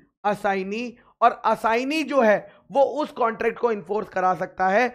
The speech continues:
वो उस कॉन्ट्रैक्ट को इन्फोर्स करा सकता है, लेकिन वो कॉन्ट्रैक्ट पर्सनल स्किल का नहीं होना चाहिए। पर्सनल स्किल्स का मैं आगे जाकर डिस्कशन करूंगा यूनिट में,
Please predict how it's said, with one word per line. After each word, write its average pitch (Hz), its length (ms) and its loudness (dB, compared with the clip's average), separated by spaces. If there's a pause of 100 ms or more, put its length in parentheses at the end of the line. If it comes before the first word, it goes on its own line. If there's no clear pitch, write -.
(220)
वो 226 80 2
उस 247 260 -2
कॉन्ट्रैक्ट 208 420 -4
को 208 100 -2
इन्फोर्स 180 360 -6
करा 170 240 0
सकता 175 320 -6
है, 233 240 2 (260)
लेकिन 277 500 2 (460)
वो 320 140 8
कॉन्ट्रैक्ट 269 600 2
पर्सनल 262 460 -2
स्किल 240 260 -8
का 247 140 2
नहीं 220 240 -4
होना 240 200 0
चाहिए। 247 320 2 (320)
पर्सनल 294 440 2
स्किल्स 269 280 -10
का 277 120 -2
मैं 269 120 0
आगे 240 240 2
जाकर 233 260 2
डिस्कशन 214 420 -4
करूंगा 202 280 -2
यूनिट 190 340 -4
में, 262 160 -2